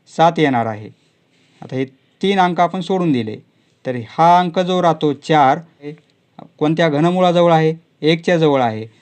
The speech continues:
आठ कसे होतील? त्यापेक्षा मोठे होतील, परंतु एकच्या घनाजवळ आहे चार, म्हणजे आपण काय घेणार? येथे एक घेणार. येथे तीन असल्यामुळे आपण कोणती संख्या घेतली? सात घेतलेली आहे. त्यामुळे आणि येथे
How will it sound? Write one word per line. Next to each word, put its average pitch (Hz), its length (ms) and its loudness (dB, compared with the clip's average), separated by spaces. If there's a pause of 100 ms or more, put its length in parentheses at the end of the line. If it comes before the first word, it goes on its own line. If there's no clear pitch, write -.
(200)
आठ 151 260 2
कसे 190 200 -2
होतील? 185 380 -4
त्यापेक्षा 170 300 -2
मोठे 175 280 -2
होतील, 127 360 -2 (380)
परंतु 160 360 -2 (100)
एकच्या 165 500 0 (240)
घनाजवळ 185 540 0
आहे 180 220 4
चार, 120 340 -6 (340)
म्हणजे 143 140 -2
आपण 170 200 -4
काय 185 160 2
घेणार? 175 260 -2 (100)
येथे 143 280 -4
एक 156 140 0
घेणार. 107 340 -10 (960)
येथे 185 300 -4 (760)
तीन 196 200 0
असल्यामुळे 165 560 0 (300)
आपण 170 260 -4
कोणती 180 300 -6
संख्या 190 280 -4
घेतली? 208 300 -4 (100)
सात 165 280 0
घेतलेली 139 420 -4
आहे. 107 140 -10 (640)
त्यामुळे 156 460 2 (520)
आणि 131 180 -6
येथे 156 220 -2